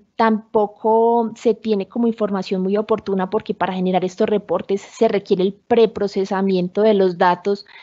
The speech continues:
y para que lo haga una persona, entonces no hay tableros de control que permitan saber rápidamente cómo se está comportando toda la operación y hacia dónde debería moverse el hospital. Entonces, eh,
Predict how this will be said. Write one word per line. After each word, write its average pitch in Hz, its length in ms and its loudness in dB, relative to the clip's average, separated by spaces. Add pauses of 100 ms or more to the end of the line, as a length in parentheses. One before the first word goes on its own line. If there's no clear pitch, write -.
(220)
y - 80 -14
para 202 220 2
que 202 140 -4
lo 196 120 2
haga 185 160 -2
una 214 200 -2
persona, 247 520 -4
entonces 202 380 -4
no 214 60 2
hay 214 80 0
tableros 214 420 0
de 202 120 -2
control 180 360 -6
que 190 120 -6
permitan 190 480 -2
saber 196 320 2
rápidamente 202 920 0 (380)
cómo 233 260 2
se 220 80 -2
está 185 180 -2
comportando 202 840 -2 (760)
toda 220 200 4
la 202 120 6
operación 185 520 -2
y 175 60 -4
hacia 202 240 -2
dónde 185 200 -2
debería 185 400 -2
moverse 185 340 -4
el 202 80 0
hospital. 247 500 0 (400)
Entonces, 262 720 2
eh, 214 280 0